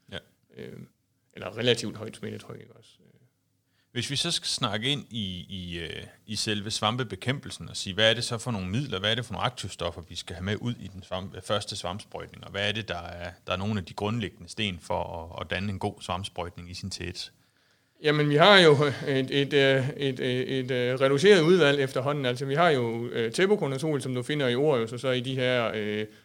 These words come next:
Speaker 1: Ja,
Speaker 2: øh,
Speaker 1: triazolblandinger.
Speaker 2: ja, triazolblandinger og Fulicur og Fulicur Expert og Proline Expert og Prosaro, ikke også? Øh, så har vi proteoconazol, der også er i de her tre, øh, Prosaro, Proline Expert og i ren Proline og i Fulicur Expert.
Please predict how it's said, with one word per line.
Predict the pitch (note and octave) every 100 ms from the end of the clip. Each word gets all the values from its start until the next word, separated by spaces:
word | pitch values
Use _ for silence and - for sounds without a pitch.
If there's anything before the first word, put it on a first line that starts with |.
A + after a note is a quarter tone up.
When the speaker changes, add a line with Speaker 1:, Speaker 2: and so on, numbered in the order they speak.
| _ _ _ _
Speaker 1:
Ja, | A2+
Speaker 2:
øh, | A2+
Speaker 1:
triazolblandinger. | A2+ G#2+ - G2+ G2 F#2 G2 G#2
Speaker 2:
ja, | C3+
triazolblandinger | C3 C#3 C3+ D#3+ C3+ C3 D3 C#3
og | A#2+
Fulicur | A#2+ C#3 C3 D#3+ D#3+
og | A#2+ A2+
Fulicur | C3 A#2+ C3
Expert | A#2+ A#2 B2 B2 C3+
og | C3+ A2+ A2
Proline | C#3+ A#2+ A2+
Expert | A#2 A#2 A2 A2+
og | A2+
Prosaro, | A#2 A#2 A#2 C3 B2
ikke | A2+
også? | A#2+ A#2+ - _ _ _ _ _ _ _ -
Øh, | C3
så | B2+
har | F3
vi | C#3
proteoconazol, | A#2+ F3+ G#3 F#3+ D3 E3+ D#3+
der | B2+
også | B2+ D#3
er | C3
i |
de | B2+
her | C#3+ C#3
tre, | B2 C#3+ C#3+ A#2+
øh, | B2 A#2 A#2 A2+ A2+ - _ _ _
Prosaro, | - C3 B2+ C3
Proline | B2+ C#3+ C3 B2
Expert | B2 - B2 C3
og | - A#2 A2 -
i | A#2+ A#2
ren | C3+ B2+
Proline | A#2+ C#3 A#2+ B2
og | A#2+
i |
Fulicur | A#2+ B2 B2
Expert. | A2+ A2+ B2+ C3+